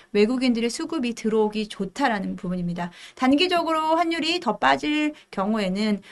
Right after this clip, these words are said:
외국인들이 환차익까지 고려해서 추가적으로 자금이, 수급이 유입될 수 있다라는 부분인데요.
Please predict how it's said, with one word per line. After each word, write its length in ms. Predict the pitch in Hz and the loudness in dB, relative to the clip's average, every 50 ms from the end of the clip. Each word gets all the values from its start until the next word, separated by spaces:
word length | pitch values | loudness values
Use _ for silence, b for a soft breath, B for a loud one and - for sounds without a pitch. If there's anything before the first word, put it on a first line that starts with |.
| B B - | B B -4
외국인들이 680 | 185 190 202 226 214 214 208 208 220 247 277 320 311 - | -2 -2 -2 0 0 -2 -2 -2 0 -2 -2 -2 -4 -6
환차익까지 800 | - 311 320 311 - - 311 285 277 277 277 - 240 226 220 233 | -6 -6 -6 -6 -4 -2 0 2 2 0 0 2 0 2 2 0
고려해서 840 | 226 208 190 180 208 214 214 196 185 - 254 262 277 294 302 302 | -2 0 0 2 2 2 2 0 0 0 2 4 4 4 4 2
추가적으로 680 | 302 - - 320 320 311 302 254 220 196 208 202 208 240 | -4 -10 -2 0 0 2 2 -2 -2 -2 -2 -2 -2 -2
자금이, 500 | - - - 175 - 190 185 180 170 - - | -2 -6 -12 -8 -6 -4 -4 -4 -4 -6 -8
수급이 540 | - - 294 320 - 359 269 269 240 185 | -12 -12 -14 -6 -4 -2 -2 0 -2 0
유입될 380 | 185 208 254 269 262 - 190 185 | 2 0 0 0 0 -2 -4 -4
수 160 | - - - - | -4 -8 -10 -10
있다라는 520 | - 214 - - 277 269 240 214 214 214 | -10 -8 0 2 4 4 4 2 0 -2
부분인데요. 600 | 214 190 175 190 196 185 180 170 180 190 233 226 | -4 -6 -8 -6 -4 -4 -4 -4 -2 0 -2 -2